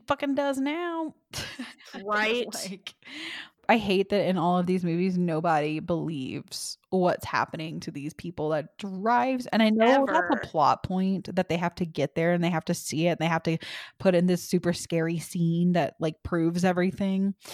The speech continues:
Speaker 2: Why? Why can't you just have that fe-, friend that's already on board? "All right, this is real. Let's fucking handle this shit."
Speaker 1: And sometimes they do, but it's very rare, you
Speaker 2: Yeah.
Speaker 1: know? But kudos to those friends, 'cause wow.
Speaker 2: <laughs> Right.
Speaker 1: But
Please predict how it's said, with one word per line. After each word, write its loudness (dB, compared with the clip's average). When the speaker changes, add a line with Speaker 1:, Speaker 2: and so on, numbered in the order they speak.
Speaker 2:
Why? 2
Why 0
can't -10
you -2
just -4
have 0
that -2
fe-, 0
friend -2
that's -6
already 0
on 0
board? -4
"All -2
right, 0
this -8
is -8
real. -2
Let's -6
fucking -8
handle -4
this -6
shit." -12
Speaker 1:
And 4
sometimes 4
they 4
do, 6
but 4
it's 0
very 0
rare, -4
you -4
Speaker 2:
Yeah. -4
Speaker 1:
know? -4
But 0
kudos -2
to -2
those 4
friends, 0
'cause -6
wow. -2
Speaker 2:
<laughs> -2
Right. -10
Speaker 1:
But 4